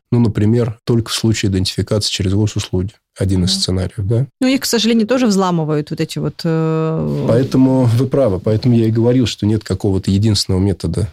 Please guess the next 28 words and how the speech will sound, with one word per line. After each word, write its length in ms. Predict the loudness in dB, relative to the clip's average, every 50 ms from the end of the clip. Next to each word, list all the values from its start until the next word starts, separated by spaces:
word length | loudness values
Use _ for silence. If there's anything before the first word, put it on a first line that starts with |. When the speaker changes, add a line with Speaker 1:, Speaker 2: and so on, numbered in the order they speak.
| _ -6
Speaker 1:
э, 160 | -2 -2 0
Speaker 2:
Мгм. 80 | 0
Speaker 1:
который 340 | 0 -2 -2 0 0 0 2
бы 300 | 2 2 0 0 0 0 0
решил 320 | 0 0 0 0 0 0
все 180 | 0 0 -2 -2
проблемы. 460 | 0 0 0 0 0 0 -2 -2 -4 -6 _ _ 0
Но 80 | 0
все-таки 480 | 2 2 2 0 2 0 -2 0 0 0
это 640 | 0 0 0 0 -2 -2 -2 0 0 0 2 0 -2 -4 _ _
значительно 600 | -2 0 2 2 2 2 2 0 0 0 0 2
менее 520 | 2 4 4 4 2 2 2 2 0 0 -2 -6 _ -2
вероятное 760 | 0 2 2 2 4 2 2 2 0 0 0 0 0 -2 -4 _
и 80 | -2 0
более 320 | 0 2 2 2 2 2
легко 320 | 2 2 0 0 0 0 0
выявляемое 500 | 0 0 0 2 2 2 2 2 0 0
событие. 580 | -2 -2 -2 0 0 -2 -2 -4 -4 -6 -6 -6 _ _ _
Да, 220 | -2 0 2 2 2
бывает, 320 | 2 2 2 2 2 0
что 180 | -2 -2 -2 0
людей 280 | 0 2 2 2 0
взламывают, 580 | 0 0 0 0 0 0 0 -2 -2 -4 -4 -4 -4
э, 120 | -4 -2 -2
профиль 380 | 0 0 -2 0 0 0 0
на 120 | 0 0 0
Speaker 2:
Да. 60 | 0 0
Speaker 1:
госуслугах, 640 | 0 0 -2 -2 0 0 2 2 2 0 0 -2